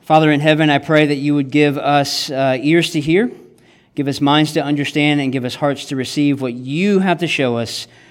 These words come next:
from your holy word this morning. We pray in Jesus' name. Amen.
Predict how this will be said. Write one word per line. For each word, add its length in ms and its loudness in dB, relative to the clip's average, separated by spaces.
from 260 -4
your 260 2
holy 260 0
word 240 -2
this 200 -8
morning. 260 -8
We 80 -6
pray 320 -6
in 80 -8
Jesus' 400 -6
name. 300 -12
Amen. 420 -8